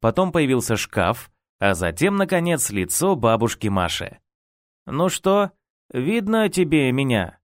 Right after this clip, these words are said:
спросила она, пристраиваясь перед камерой и надевая очки. «Видно!» завопил Округин. «Да чего ты орешь, оглашенный?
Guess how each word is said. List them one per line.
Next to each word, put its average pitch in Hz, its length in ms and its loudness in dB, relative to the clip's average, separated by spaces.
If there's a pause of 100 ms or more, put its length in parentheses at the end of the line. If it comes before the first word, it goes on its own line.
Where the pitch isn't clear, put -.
(320)
спросила 95 540 0
она, 135 240 0
пристраиваясь 170 640 0
перед 120 240 0
камерой 175 400 2
и 156 200 0
надевая 104 540 2
очки. - 500 -8 (500)
«Видно!» 196 760 0 (260)
завопил 98 580 0
Округин. 98 540 0 (640)
«Да 98 240 -4
чего 247 400 2
ты 220 140 0
орешь, 208 360 2
оглашенный? 147 1040 0